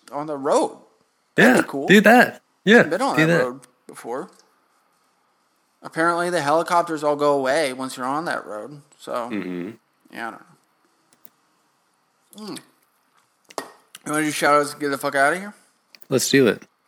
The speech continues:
Speaker 1: Cool.
Speaker 2: Um, shout out for me this week. Uh, we've talked in the past about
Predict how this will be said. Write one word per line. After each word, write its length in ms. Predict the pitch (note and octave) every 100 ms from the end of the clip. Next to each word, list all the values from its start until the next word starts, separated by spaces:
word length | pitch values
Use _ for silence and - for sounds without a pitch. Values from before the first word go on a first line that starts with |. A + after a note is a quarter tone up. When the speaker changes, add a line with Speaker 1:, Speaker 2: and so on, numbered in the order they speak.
| -
Speaker 1:
Cool. 240 | A2+ G#2+ _ _ _ _ _ _ _ _ _ _ _ _ _ - -
Speaker 2:
Um, 500 | A#2 G#2+ G#2 G2 G2+ - -
shout 220 | - D3 D#3+
out 80 |
for 100 | D#3+
me 140 | D3+ C#3+
this 200 | B2 -
week. 300 | G#2+ A#2+ - _ _
Uh, 320 | C3 C3+ C3+ C#3+
we've 200 | E3 E3
talked 240 | G#3 G3
in 60 | F3
the 60 | C3+
past 420 | C3+ C#3 D#3 D3
about 680 | A#2 A#2 A2+ A#2 A#2 A#2